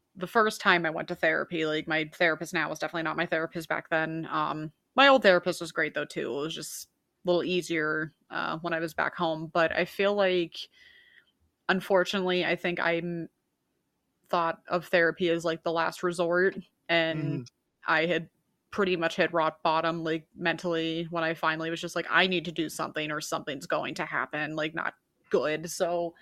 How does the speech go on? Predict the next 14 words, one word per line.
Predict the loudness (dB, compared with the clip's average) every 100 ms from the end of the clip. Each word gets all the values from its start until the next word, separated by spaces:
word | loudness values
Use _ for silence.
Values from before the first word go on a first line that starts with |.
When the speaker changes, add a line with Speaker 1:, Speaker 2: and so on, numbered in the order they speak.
| -20 _ _ _ _
Speaker 1:
I | -6
feel | -6 -6 -2 0 2
like | 2 2 0 -2 -8 -12 -14 _ _ _ _ _ _ _ -20 -20 -20 _ _
this | -4 -2 -2
time | -4 -2 0
around, | 0 2 2 0 0
when | -2
I | 2 4 4 4 0 -2 -8 _ _ _ _ _ _
went | 0 4
back | 4 4
to | -2
therapy | 0 2 2 0 -2 -4 -2 -4 -6 -8 -8 -2
around, | 0 2 2 2 0 -4 -6 -6 -8 -8
I | -10 -10 -12